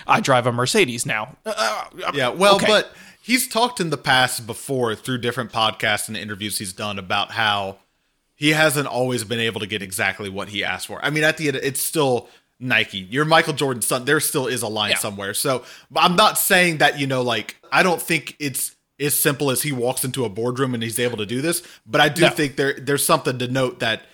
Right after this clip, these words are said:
Speaker 2: I don't know that anyone else can put out, any other
Speaker 1: Correct.
Speaker 2: boutique can put out this shoe. Um,
Speaker 1: Yes, he may not be able to do whatever he wants 'cause it's also Nike,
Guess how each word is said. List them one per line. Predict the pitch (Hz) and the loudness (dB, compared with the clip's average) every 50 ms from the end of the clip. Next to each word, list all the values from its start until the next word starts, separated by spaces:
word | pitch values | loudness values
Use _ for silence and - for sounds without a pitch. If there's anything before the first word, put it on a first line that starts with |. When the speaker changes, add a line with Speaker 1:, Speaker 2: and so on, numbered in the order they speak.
| _ _ _ - | _ _ _ -4
Speaker 2:
I | - 135 143 | 0 2 2
don't | 143 139 131 | 2 2 0
know | 135 131 123 | 0 0 0
that | 110 120 - | -2 -2 -4
anyone | - 123 123 120 113 117 110 | -4 -4 -4 -4 -4 -4 -4
else | 113 110 110 - | -4 -2 -4 -4
can | - - 107 | -4 -6 -10
put | 101 - 120 107 | -6 -6 -4 -2
out, | 107 107 - - | -4 -4 -2 -2
any | 139 139 139 135 | -2 0 0 0
other | 127 120 120 113 110 98 | 0 0 0 -2 -2 -4
Speaker 1:
Correct. | - - 170 160 143 123 107 - - - - _ 127 | -4 0 2 4 4 2 0 0 -10 -20 -20 _ -8
Speaker 2:
boutique | 113 143 135 131 - 143 131 - | -4 -2 -2 0 0 -2 -2 -2
can | - 131 110 | -4 -8 -6
put | - 131 117 | -4 -2 0
out | 110 107 98 | 0 -2 -2
this | - 110 98 | -4 -6 -6
shoe. | - - 107 98 90 87 _ _ _ _ _ _ - | -4 -4 -4 -6 -8 -12 _ _ _ _ _ _ -4
Um, | 123 123 120 113 | 0 0 2 2
Speaker 1:
Yes, | 104 - | 0 -2
he | - - 185 202 | -2 -2 -2 -2
may | 208 196 196 202 202 | 0 2 2 2 4
not | 196 190 175 151 - 151 | 6 4 4 4 2 -2
be | 147 156 160 | -2 0 2
able | 160 156 147 151 | 2 2 2 2
to | - 151 | 0 0
do | 113 139 143 131 | 2 2 2 2
whatever | 127 131 147 143 143 143 143 131 139 127 | 2 2 2 2 4 2 2 2 0 -2
he | 131 143 135 | 0 0 0
wants | 131 127 135 143 131 120 120 123 - | 0 2 0 0 0 0 0 -2 -2
'cause | - - 127 120 | -2 -2 -2 -2
it's | 123 117 - | -2 0 0
also | 139 131 127 - - 90 | 2 2 2 0 0 -2
Nike, | 131 139 143 151 139 - - 131 123 127 | -2 0 0 0 0 -4 -6 -8 -8 -10